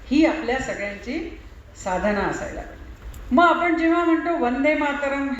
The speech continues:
यात भूमीचं स्वत्व आहे, स्व आहे, तो जागृत करायचा आहे. इथे अजून एका शब्दाचा उल्लेख केलाय विषयामध्ये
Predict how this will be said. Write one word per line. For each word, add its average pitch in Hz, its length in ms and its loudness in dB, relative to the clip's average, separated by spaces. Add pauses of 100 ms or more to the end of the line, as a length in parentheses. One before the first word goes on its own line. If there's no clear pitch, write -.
(200)
यात 175 140 -2 (300)
भूमीचं 233 460 -4
स्वत्व 240 580 -2
आहे, - 400 -2 (500)
स्व 277 240 -2
आहे, 196 240 0 (220)
तो 269 160 4
जागृत 190 360 0
करायचा - 520 -10
आहे. - 160 -14 (200)
इथे 269 140 2
अजून 254 260 0
एका 262 240 -2
शब्दाचा 226 480 -2
उल्लेख 208 240 -6
केलाय 185 420 -6
विषयामध्ये 165 680 -6